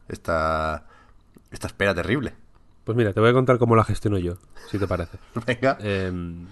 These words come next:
Speaker 2: el otro día puse en Twitter que me gustaría, eh, estar dentro, digamos, de la onda de Hollow Knight. Porque en su día no me,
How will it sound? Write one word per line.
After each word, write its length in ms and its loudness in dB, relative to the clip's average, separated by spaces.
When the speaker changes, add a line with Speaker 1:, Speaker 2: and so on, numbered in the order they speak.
Speaker 2:
el 140 -2
otro 160 2
día 200 4
puse 200 0
en 80 -2
Twitter 340 -2
que 140 -4
me 100 -2
gustaría, 680 0
eh, 560 -4
estar 300 -4
dentro, 400 0
digamos, 400 0
de 100 0
la 120 2
onda 340 -2
de 460 -4
Hollow 280 2
Knight. 300 -2
Porque 140 -4
en 60 -6
su 120 -6
día 200 4
no 140 0
me, 840 -4